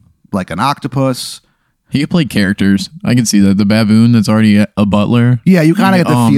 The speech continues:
Speaker 1: feeling he's, like, the,
Speaker 2: He
Speaker 1: the
Speaker 2: could be a
Speaker 1: wacky one.
Speaker 2: firefighter,
Speaker 1: <laughs>
Speaker 2: anything.
Speaker 1: You see, like, um,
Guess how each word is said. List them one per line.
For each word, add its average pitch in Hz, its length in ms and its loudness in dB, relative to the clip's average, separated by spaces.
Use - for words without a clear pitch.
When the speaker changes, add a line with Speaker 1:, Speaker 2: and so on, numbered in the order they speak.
Speaker 1:
feeling 117 300 0
he's, 110 260 0
like, 110 160 -4
the, 101 200 0
Speaker 2:
He 127 80 0
Speaker 1:
the 120 40 2
Speaker 2:
could 110 40 2
be 104 80 2
a 101 40 0
Speaker 1:
wacky 101 80 -2
one. 117 300 0
Speaker 2:
firefighter, 117 800 0
Speaker 1:
<laughs> 101 120 -8
Speaker 2:
anything. 110 520 2
Speaker 1:
You 147 140 2
see, 147 260 2
like, 123 300 0
um, 95 500 -2